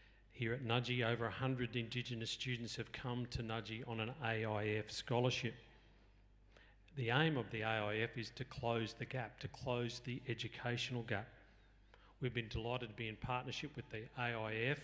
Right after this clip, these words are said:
and with the families and the boys themselves to help close their educational gap, if we could call it that. They live in boarding with us. They finish year twelve. Our hope is always that they complete year twelve,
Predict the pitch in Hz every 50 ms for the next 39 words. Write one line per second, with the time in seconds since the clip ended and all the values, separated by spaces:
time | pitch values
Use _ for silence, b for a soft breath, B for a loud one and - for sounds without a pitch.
0 | 143 139 131 117 110 107 104 - - - - - - 117 120 127 127 127 117 -
1 | 131 123 107 - - 110 107 123 120 123 123 117 113 107 104 - - - - 120
2 | 120 117 113 110 - - - B B B B B B B B B B B B B
3 | B B B - - - - - - - - - - - - - - - - -
4 | - - - - - - - 113 107 113 117 - - - - - 117 113 113 110
5 | 107 - - 208 143 117 117 120 123 120 110 110 - 120 123 - 113 107 107 104
6 | - - 120 110 101 98 - 107 110 - - - - - 117 - - 120 - -
7 | - 123 113 107 110 110 - - 113 110 113 - - - - - B B B B
8 | B B B - 123 120 120 131 123 117 110 107 104 123 123 131 131 123 117 117
9 | 120 113 - - 113 107 98 - - - - - - - - - - 117 113 -
10 | - 131 123 117 - - 131 120 113 110 - - 123 123 127 123 117 107 - B
11 | B B B B B B - 120 107 104 131 123 120 - 143 123 - 131 131 143
12 | 147 135 117 113 117 117 - - 131 - - 120 110 101 - - 113 98 - -
13 | 131 127 135 135 - 139 120 117 113 - - - 123 123 123 120 117